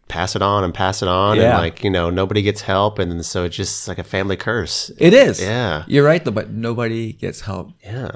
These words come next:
Speaker 2: And it's always because, uh, to me, it's always, you know, we don't need help.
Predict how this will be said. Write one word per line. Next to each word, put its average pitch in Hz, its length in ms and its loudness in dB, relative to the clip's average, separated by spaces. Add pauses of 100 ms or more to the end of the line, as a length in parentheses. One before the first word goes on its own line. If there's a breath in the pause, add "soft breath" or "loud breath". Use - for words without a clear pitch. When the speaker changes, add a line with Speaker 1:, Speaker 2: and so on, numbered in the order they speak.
(180)
Speaker 2:
And 101 200 -6
it's - 140 -12
always 101 260 -4
because, 98 580 -8
uh, 95 220 -4
to - 180 -14
me, 107 120 -4
it's - 140 -10
always, 87 420 -8
you 95 80 -8
know, 78 100 -14 (360)
we 107 120 -2
don't 95 160 0
need 101 200 -4
help. 107 340 -4